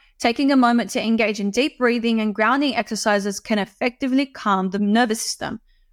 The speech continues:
reducing its impact. My take is incorporating some level of physical activity in your routine. When you're doing a physical activity, you teach yourself how to cope effectively.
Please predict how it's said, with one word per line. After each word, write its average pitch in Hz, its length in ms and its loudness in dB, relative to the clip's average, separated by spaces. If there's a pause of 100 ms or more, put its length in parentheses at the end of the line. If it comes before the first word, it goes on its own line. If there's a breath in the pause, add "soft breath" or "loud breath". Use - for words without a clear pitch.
reducing 226 640 0
its 190 140 -8
impact. - 680 -6 (140)
My 254 400 4
take 254 480 -2 (460)
is 320 440 0 (220)
incorporating 269 840 2
some 294 480 -2
level 247 360 2
of 208 100 0
physical 233 360 -2
activity 208 440 -2
in 202 60 -4
your 190 120 -4
routine. 180 360 -10 (440)
When 370 400 2
you're 370 220 2
doing 294 400 0
a 247 120 0
physical 277 340 -2
activity, 262 720 -2
you 240 420 0 (180)
teach 262 460 -4
yourself 247 800 -2 (360)
how 240 260 0
to 320 100 -2
cope 196 540 -4
effectively. 226 800 -6